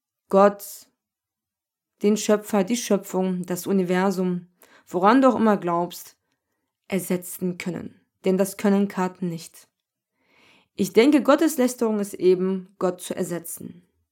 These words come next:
Doch wenn wir Karten legen mit dem Wissen und dem Bewusstsein darüber, dass alles, was in unserem irdischen Dasein passiert, immer durch die schöpferische Kraft passiert,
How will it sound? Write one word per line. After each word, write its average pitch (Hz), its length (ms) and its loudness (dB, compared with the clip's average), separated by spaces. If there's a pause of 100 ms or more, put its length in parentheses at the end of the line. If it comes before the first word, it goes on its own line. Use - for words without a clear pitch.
(600)
Doch 196 160 4
wenn 202 180 4
wir 202 100 2
Karten 220 380 4
legen 185 340 4
mit 175 200 -6
dem 175 200 -4
Wissen 214 440 0
und 185 200 -2
dem 180 100 2
Bewusstsein 185 600 0
darüber, 175 560 -4
dass - 280 -8
alles, 254 440 4
was - 460 -6 (280)
in 185 120 0
unserem 180 280 -2
irdischen 269 500 2
Dasein 208 340 2
passiert, 180 520 -6 (680)
immer 214 400 6
durch 180 260 0
die 180 100 -8
schöpferische 180 580 -4
Kraft 240 340 -4
passiert, - 640 -8